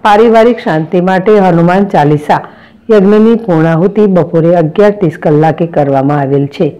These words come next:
દાદાના શણગાર આરતી દર્શનનો અમૂલ્ય લાભો હજારો ભક્તોએ પ્રત્યક્ષ તેમજ YouTube ચેનલ દ્વારા ઓનલાઈન લીધેલ. બ્યુરો રિપોર્ટ,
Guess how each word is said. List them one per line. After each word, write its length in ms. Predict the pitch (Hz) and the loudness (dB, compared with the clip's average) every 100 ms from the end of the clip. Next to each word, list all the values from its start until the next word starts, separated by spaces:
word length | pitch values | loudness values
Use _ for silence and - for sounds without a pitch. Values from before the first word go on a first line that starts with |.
| - - _ _ _ | -18 -20 _ _ _
દાદાના 480 | 202 196 208 214 214 | 0 2 4 2 0
શણગાર 540 | 202 151 151 170 180 185 | 0 0 0 2 0 0
આરતી 420 | 156 151 165 156 - - | -2 -2 -4 -6 -10 -10
દર્શનનો 540 | 185 202 196 196 190 202 | -2 -2 0 0 0 -2
અમૂલ્ય 540 | - 165 160 160 165 | -2 0 2 2 2
લાભો 340 | 156 151 139 156 165 - - - - _ - | 0 0 0 0 -2 -8 -20 -20 -20 _ -2
હજારો 460 | 185 175 202 202 | -2 2 2 2
ભક્તોએ 560 | 196 - - - 180 156 | 2 -2 -4 -2 0 2
પ્રત્યક્ષ 600 | 160 190 - 233 214 - | 0 -2 -2 0 0 0
તેમજ 460 | 185 156 160 165 208 | -2 0 -2 -2 -2
YouTube 420 | 208 208 226 226 | -2 0 -4 0
ચેનલ 340 | 175 147 156 151 | 0 2 0 0
દ્વારા 380 | 156 156 170 175 | 0 0 0 0
ઓનલાઈન 440 | 180 190 190 190 196 | 2 2 2 2 0
લીધેલ. 320 | 170 139 139 139 - - _ _ _ _ _ _ _ _ _ _ _ _ _ _ _ _ _ _ | -2 -2 -2 -4 -10 -20 _ _ _ _ _ _ _ _ _ _ _ _ _ _ _ _ _ _
બ્યુરો 280 | 202 175 170 | -2 0 2
રિપોર્ટ, 440 | 165 175 - 190 | 0 -2 -2 -4